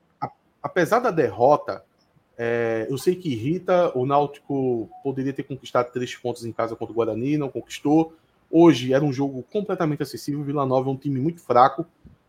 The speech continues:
É, sei também que, que, que irrita bastante você perder jogo assim, mas eu não vejo isso como uma sequência que vai se permanecer negativamente o desempenho do time.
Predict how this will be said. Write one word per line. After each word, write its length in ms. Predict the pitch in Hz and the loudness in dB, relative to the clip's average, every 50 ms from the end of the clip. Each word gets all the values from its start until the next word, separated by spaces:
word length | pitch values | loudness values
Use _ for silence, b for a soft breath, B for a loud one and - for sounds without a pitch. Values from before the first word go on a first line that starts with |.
| _ - | _ -2
É, 440 | - 127 127 127 127 127 120 120 - _ _ _ _ _ | 2 4 6 6 6 6 6 2 -2 _ _ _ _ _
sei 320 | - - - - - 190 - | -20 -18 -8 2 2 2 2
também 320 | - 190 156 143 156 180 | 4 0 0 2 0 -2
que, 240 | 175 - 156 131 127 _ | -2 -6 -12 -14 -14 _
que, 520 | - 151 147 147 143 135 131 123 113 - _ | -12 -10 -8 -8 -6 -6 -8 -8 -10 -12 _
que 180 | - 147 143 | -12 -8 -6
irrita 260 | 135 123 175 175 190 | 0 0 2 2 4
bastante 460 | 160 147 143 - - 156 170 180 175 147 | 2 2 0 0 -4 -4 -4 -4 -4 -6
você 220 | 147 139 - 156 | -6 -4 -4 -6
perder 300 | 135 - 143 127 139 135 | -2 -2 -2 0 0 0
jogo 200 | 127 147 147 147 | 0 2 0 0
assim, 440 | 123 - - - 151 185 185 180 b b b b b b b b - | 0 -2 -2 -2 0 0 0 -2 b b b b b b b b 0
mas 240 | 135 143 147 143 156 | 4 6 6 8 8
eu 80 | 180 | 6
não 220 | 180 208 254 277 180 | 6 6 4 2 2
vejo 480 | 120 135 156 175 185 170 156 185 170 | 2 6 8 8 8 8 4 -2 -2
isso 260 | 151 165 170 - 190 | -2 -4 -6 -6 -8
como 280 | 185 - 185 185 180 185 | -4 0 0 2 2 2
uma 140 | 185 185 185 | 2 0 0
sequência 680 | 185 - 214 190 - _ - 156 156 175 185 180 196 | -2 -4 -6 -6 -6 _ -2 0 2 2 0 -2 -6
que 160 | - - 175 | -6 -6 -4
vai 180 | 147 147 156 170 | 2 4 4 4
se 140 | 170 - - | 2 -2 -4
permanecer 580 | - 180 170 175 180 180 170 170 - - 160 | -2 0 0 0 0 -2 -2 -4 -2 -2 -2
negativamente 640 | 165 170 170 175 175 - 180 185 175 156 156 156 - | 0 0 -2 -2 -2 -2 -2 0 2 0 0 0 -2
o 60 | 170 | -4
desempenho 420 | 156 160 156 180 165 170 170 165 175 | -6 -4 -4 -4 -4 -2 -2 -2 -2
do 80 | 202 | -4
time. 400 | - - 151 139 127 117 98 - | -4 -2 -2 -2 0 -2 -4 -6